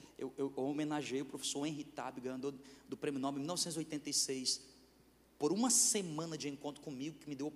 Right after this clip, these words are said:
possibilidade de conhecer o que muitos gostariam de aprender.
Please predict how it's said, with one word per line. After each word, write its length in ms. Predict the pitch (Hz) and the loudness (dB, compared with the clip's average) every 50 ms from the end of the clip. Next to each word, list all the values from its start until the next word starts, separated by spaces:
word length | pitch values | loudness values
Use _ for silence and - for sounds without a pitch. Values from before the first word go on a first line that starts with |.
| - - - | -8 -8 -4
possibilidade 720 | 190 190 - - 160 170 175 160 127 127 123 117 113 - | -2 -2 -2 -2 -2 -4 -4 -4 -2 -2 -4 -4 -4 -6
de 60 | - | -8
conhecer 1120 | - - 156 143 143 143 - - - - - 156 165 190 180 - - - - - - - - | -6 -4 -2 0 2 4 4 4 2 0 0 -2 -2 -4 -4 -8 -18 -20 -20 -20 -18 -14 -10
o 80 | - 135 | -10 -10
que 420 | - - 156 160 165 165 165 - - - | -8 -8 -6 -6 -6 -6 -8 -12 -18 -14
muitos 580 | 139 135 135 139 151 202 233 226 - 180 143 143 | -10 -8 -4 0 2 2 2 2 2 -2 -2 -2
gostariam 460 | 151 151 - - 139 131 135 139 139 | -2 -2 -4 -4 -4 -4 -4 -4 -4
de 80 | 131 | -4
aprender. 560 | 139 135 - 135 131 110 107 98 110 104 113 | -6 -8 -8 -8 -8 -8 -6 -8 -8 -8 -10